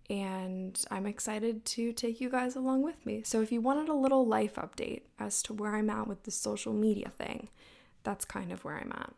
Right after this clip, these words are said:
Maybe one day I'll make an entire podcast episode on just social media in general and how much it's changed since when I first started and, like, how I feel about it now and just, like, the whole influencing side of things.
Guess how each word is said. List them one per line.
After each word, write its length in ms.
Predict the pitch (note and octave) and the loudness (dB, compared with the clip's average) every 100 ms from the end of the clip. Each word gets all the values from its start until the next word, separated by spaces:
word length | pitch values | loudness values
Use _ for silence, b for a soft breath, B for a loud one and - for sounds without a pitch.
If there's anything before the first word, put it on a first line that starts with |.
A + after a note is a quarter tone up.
| - A#3 | -2 4
Maybe 240 | D#4 E4+ | 6 8
one 240 | G3+ G3+ | 6 4
day 80 | G#3 | 4
I'll 100 | G3+ | 4
make 380 | G3+ G3+ - - - | 2 0 -6 -14 -6
an 80 | F#3+ | -4
entire 460 | F#3 - F#3+ F#3+ | -4 -2 -2 -2
podcast 580 | - F#3+ F#3 G#3+ F#3 - | -2 -2 -2 -4 -2 -4
episode 640 | - G3+ - G3+ G3 G3+ B B B B B - | -2 -2 0 0 -2 -4 B B B B B -2
on 640 | F3+ F3 F3 F3+ F#3+ A3 - | 0 2 -2 -2 -4 -6 -6
just 240 | G#3 F3+ - | -4 0 0
social 320 | G3 F3+ F#3 | 0 -2 -2
media 300 | F3+ F3+ F#3 | 0 0 -2
in 100 | F#3 | -2
general 600 | F#3 F#3 F#3+ F#3+ G3 G#3 B B B B - | -2 -2 8 8 8 -4 B B B B -4
and 920 | F#3+ F#3 F3 F3 F#3+ G3+ - - - - C#5 - - | 0 0 -2 -2 -2 0 0 0 -2 -6 -12 -14 -10
how 240 | - F#3+ F3+ | -6 -2 0
much 300 | F#3 F#3 G3 | 0 -2 -4
it's 220 | F3+ - | -4 -2
changed 880 | - - F3 F3 F3 F#3+ - - - | 0 -2 -2 -4 -4 -4 -2 -4 -4
since 320 | - F#3+ - | -4 -6 -6
when 80 | G3+ | -8
I 80 | G3+ | -8
first 340 | - G#3+ G#3 | 0 2 2
started 320 | G3+ G3 F#3 F3+ | 2 2 2 0
and, 100 | F3 | -4
like, 140 | F3+ | -6
how 140 | - | -6
I 100 | F#3+ | -8
feel 220 | F3+ - - | -8 -8 -6
about 220 | - - | -4 -4
it 80 | - | -2
now 420 | G#3 F#3 F3+ F3+ | 0 0 0 -2
and 160 | F#3+ | -4
just, 180 | - - | -4 -4
like, 220 | - - B B B B | -4 -8 B B B B
the 80 | - | -4
whole 240 | F#3 G3+ - | -2 -2 2
influencing 600 | C4+ C4 A#3 A3+ A3 G#3 | 2 4 4 6 4 4
side 260 | G#3+ G3+ | 2 0
of 100 | G3 | -2
things. 680 | - G3 F#3+ F#3+ F#3+ G3 - | -2 -2 -2 -2 -2 -2 -2